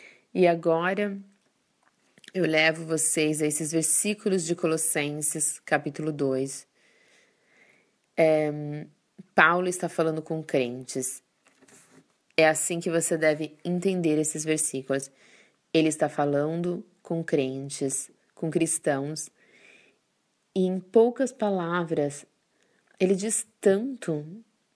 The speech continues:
e isso é uma grande sabedoria. Nós falamos tanto neste mundo, mas sabedoria,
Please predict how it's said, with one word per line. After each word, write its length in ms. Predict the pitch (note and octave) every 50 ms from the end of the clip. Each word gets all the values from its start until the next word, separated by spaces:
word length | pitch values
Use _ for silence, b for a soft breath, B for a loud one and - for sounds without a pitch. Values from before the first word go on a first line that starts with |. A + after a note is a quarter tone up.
| _ _ _
e 220 | E3+ E3 D#3+ D#3+ E3
isso 180 | E3 - -
é 40 | E3+
uma 100 | D#3 D3
grande 380 | D3+ D#3 D3 D3 D3+ D#3 D#3 D#3
sabedoria. 840 | D#3 - D#3+ D#3 D#3 D3 D#3 D#3 D3+ D3 C#3 C3 C3 C3 C#3 D3 - _ _ _ _ _ b b b b b _
Nós 200 | C3+ D3 C#3+ -
falamos 460 | - D#3 D3+ D3+ D#3 D#3+ D#3+ - -
tanto 420 | - - D#3 D#3 E3 F3 F3 F#3
neste 320 | D#3+ D3+ C#3+ C#3 - - D3+
mundo, 500 | D3 C#3+ C#3 C#3 C#3 C#3 C#3 C3+ C#3+ C#3 b b b b b b b b b b b _
mas 220 | - C#3+ D3+ D3
sabedoria, 1000 | - E3 D#3 D#3 D#3 D3+ D3+ D#3 D3+ D3+ D3+ D#3+ D#3+ D#3+ E3 E3+ E3 D#3+ D#3+ -